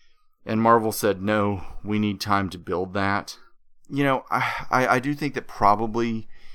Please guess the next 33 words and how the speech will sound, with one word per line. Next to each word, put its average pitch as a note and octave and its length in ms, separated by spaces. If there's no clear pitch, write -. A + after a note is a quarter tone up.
it's G#2+ 220
not A2 280
what G#2 160
Whedon G#2 240
intended, A#2 640
but A#2 100
it C3+ 160
does D3 280
a C3+ 40
good A#2+ 260
job, G2+ 480
and A#2+ 280
it's C#3+ 200
still F3+ 200
fun E3+ 240
to D3 60
watch B2+ 300
these A#2 180
characters. - 800
Um, G#2+ 480
I A#2+ 140
do C#3 220
think C#3+ 300
that B2 140
the A2 80
stuff B2 360
with G#2+ 120
Thor A#2 440
is G2 120
pretty A2 260
clumsily G#2+ 600
thrown G#2 380
in. A2 340